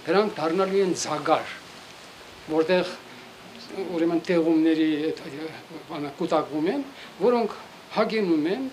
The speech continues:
ծանր մետաղներով, այնտեղ կա նաև ուրան, թորիում, հետո պարզվեց։ Եվ սա իջնում է ներքև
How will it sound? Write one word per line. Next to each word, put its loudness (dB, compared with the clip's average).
ծանր 2
մետաղներով, 0
այնտեղ 2
կա 0
նաև 0
ուրան, 0
թորիում, 2
հետո 4
պարզվեց։ -10
Եվ 4
սա 6
իջնում 0
է 2
ներքև 0